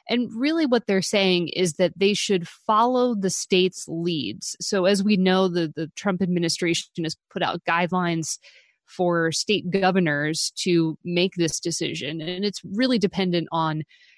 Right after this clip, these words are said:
you know, the number of cases, whether they're decreasing over a fourteen-day period, the hospital capacity in the area,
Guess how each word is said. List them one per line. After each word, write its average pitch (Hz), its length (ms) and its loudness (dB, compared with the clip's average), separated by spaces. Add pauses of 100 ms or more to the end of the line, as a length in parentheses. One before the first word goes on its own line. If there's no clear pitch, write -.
you 196 80 -2
know, 180 160 4
the 165 80 0
number 196 300 4
of 180 100 -2
cases, 202 540 2
whether 170 360 0
they're 147 280 -2
decreasing 202 880 2
over 151 220 0
a 151 60 -2
fourteen-day 151 640 -2
period, 196 580 2
the 147 80 2
hospital 190 560 0
capacity 175 760 -2
in 170 100 -2
the 156 180 -2
area, 160 480 0